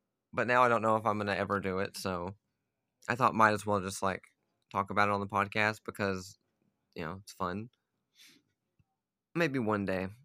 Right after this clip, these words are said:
Maybe one day. I'm gonna look this, um, this Sacred Card, um, world record speed run. I wanna see the linguistics of it, you know?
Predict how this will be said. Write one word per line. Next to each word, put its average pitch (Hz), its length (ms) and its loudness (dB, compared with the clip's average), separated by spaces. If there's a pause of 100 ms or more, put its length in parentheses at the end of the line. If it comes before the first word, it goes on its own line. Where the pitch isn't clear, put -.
(1120)
Maybe 113 160 -4
one 104 220 -2
day. 101 200 -4 (420)
I'm 214 100 0
gonna 269 160 -8
look 147 260 -2
this, 117 280 -8
um, 98 520 -2 (880)
this 117 120 -12
Sacred 117 400 -4
Card, 101 600 0 (1600)
um, 98 420 2
world 98 200 -2
record 98 380 -4
speed 98 300 -6
run. 92 380 -6 (340)
I 117 40 -6
wanna 139 140 -4
see 120 540 -4 (560)
the 113 120 -2
linguistics 104 640 -4
of 92 140 -6
it, 87 180 -8
you 95 100 -6
know? 95 260 -6